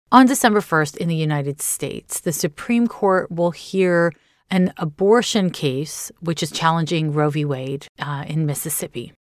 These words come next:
The astrology for it is really sticky, uh, and it's happening right at an eclipse. So it's something to watch out for if this is brand new information to you, especially if you live in the U S and you haven't heard about this.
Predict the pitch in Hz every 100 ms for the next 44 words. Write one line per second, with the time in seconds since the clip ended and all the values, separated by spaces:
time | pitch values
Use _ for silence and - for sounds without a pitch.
0 | _ 202 - 226 208 202 220 - 202 202
1 | - 180 180 156 - 190 190 190 - -
2 | 202 160 123 147 _ _ _ - 156 147
3 | - 143 - - 151 190 170 156 160 170
4 | - - 165 175 175 170 202 - - -
5 | - _ - - 202 180 170 165 _ _
6 | _ _ - 220 - - 208 254 233 220
7 | 175 170 170 - - 214 220 - 165 -
8 | - 180 185 151 165 156 160 160 160 156
9 | 175 160 151 151 147 196 190 220 220 226
10 | - 160 180 160 170 170 170 165 175 226
11 | - 190 180 165 160 151 220 208 226 220
12 | 233 233